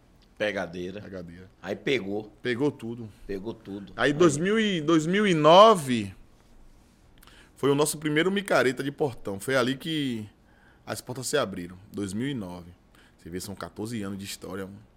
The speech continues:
Speaker 2: Rapaz, é ano.
Speaker 1: É, rapaz.
Speaker 2: É muita coisa pra,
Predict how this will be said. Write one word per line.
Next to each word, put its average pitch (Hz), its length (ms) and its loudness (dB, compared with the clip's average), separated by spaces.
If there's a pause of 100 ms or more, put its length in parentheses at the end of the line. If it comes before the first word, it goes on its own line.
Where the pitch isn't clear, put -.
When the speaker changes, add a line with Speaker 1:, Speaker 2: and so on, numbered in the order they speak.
(160)
Speaker 2:
Rapaz, 98 680 -18
é - 140 -10
ano. 82 480 -16
Speaker 1:
É, 101 360 -12
rapaz. - 280 -20 (100)
Speaker 2:
É 123 300 -6
muita 127 420 -6
coisa 139 240 0
pra, 147 140 -4